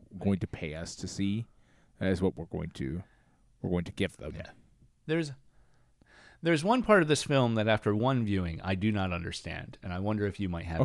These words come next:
Speaker 2: any
Speaker 1: Okay,
Speaker 2: insight
Speaker 1: I will do
Speaker 2: for it.
Speaker 1: my best. I am never full of insight, but I will try.
Speaker 2: Right. During the, uh, during the opening night,
Speaker 1: Uh-huh.
Speaker 2: Gilbert can't watch the play.
Speaker 1: Right.
Speaker 2: He's too nervous.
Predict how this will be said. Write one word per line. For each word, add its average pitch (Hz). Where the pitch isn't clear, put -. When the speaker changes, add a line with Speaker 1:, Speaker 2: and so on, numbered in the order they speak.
Speaker 2:
any 101
Speaker 1:
Okay, 78
Speaker 2:
insight 90
Speaker 1:
I 113
will 113
do 123
Speaker 2:
for 123
it. -
Speaker 1:
my 123
best. 123
I 101
am 95
never 117
full 107
of 92
insight, 87
but -
I -
will -
try. -
Speaker 2:
Right. 127
During 196
the, 135
uh, 104
during 147
the 151
opening 123
night, 73
Speaker 1:
Uh-huh. 151
Speaker 2:
Gilbert 123
can't 117
watch 92
the 90
play. 90
Speaker 1:
Right. -
Speaker 2:
He's -
too 101
nervous. -